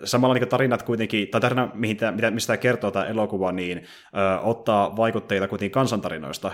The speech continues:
elikkä semmosista niinku, ö, suusta suuhun niinku syntyneistä jutuista yhe-, y-, yhtä tyyppiä koskien, joka on ollut semmonen niinku aika vaikuttava tyyppi tuolla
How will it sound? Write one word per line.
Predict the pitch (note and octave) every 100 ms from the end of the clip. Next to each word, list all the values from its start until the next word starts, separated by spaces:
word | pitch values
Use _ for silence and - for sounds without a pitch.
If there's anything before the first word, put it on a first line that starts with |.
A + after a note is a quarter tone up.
| -
elikkä | F#2+ G2
semmosista | G2+ G2 G2 - G#2 F#2+ -
niinku, | G2 F#2+ G2 F#2+ -
ö, | F#2+ F#2+ F#2 - - - - - - _
suusta | - C3+ A2+
suuhun | - B2 A2+ G#2+
niinku | G2
syntyneistä | F#2+ G#2+ G#2 G2 F#2+ - F#2 - -
jutuista | G#2+ G#2 G#2+ - G2+
yhe-, | A#2 C3 -
y-, | - C3
yhtä | D#3 C#3
tyyppiä | A#2 A#2+ - G#2
koskien, | - G#2+ - G2+ F2+
joka | F2+ F#2+ F2+
on |
ollut | F2 G#2
semmonen | G2 G2+ F#2+
niinku | F#2 F2+
aika | F#2+ G2
vaikuttava | A2+ A2 - F#2+
tyyppi | F#2 G#2+ G2 G2
tuolla | F#2+ F2 F2+